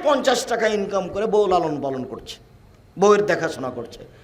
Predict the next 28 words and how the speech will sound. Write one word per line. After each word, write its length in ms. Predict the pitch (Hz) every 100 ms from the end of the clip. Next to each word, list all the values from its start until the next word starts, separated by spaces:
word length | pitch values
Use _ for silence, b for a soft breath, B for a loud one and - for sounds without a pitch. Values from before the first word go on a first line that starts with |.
| b 185
বউকে 220 | 262 269
ওইভাবেই 420 | 285 262 262 320
শুনে 260 | - 277 269
বুঝে 460 | 185 185 240 233
নিতে 180 | 240 240
হবে, 520 | 208 185 180 - -
"এটা 200 | 214 226
আমার 200 | 233 214
স্বামীর 260 | 190 175 160
সংসার, 400 | 143 185 185 240
আমাকে 260 | 285 - 262
এভাবেই 280 | 220 220
থাকতে 320 | 208 175 - 151
হবে।" 200 | - - - b b
সে 120 | 294
বাইরে 300 | 285 320 370
গেল 300 | 370 349 311
কেন? 160 | 208 135 - - -
সে 120 | 226
যাবে 300 | 339 349 -
কেন? 120 | 196 156 - - - - - _ _ _ _ _ _ _ _ _ _ -
সে 220 | 359 381 370
পথ 200 | 320 -
অবলম্বন 520 | 294 381 392 392 370
করলো 220 | 415 339
কি 140 | - 294
করে? 300 | 240 240 - - - - _ _ _ _ _ - - - _ _ _ _ _ _
আপনার 380 | 269 285 277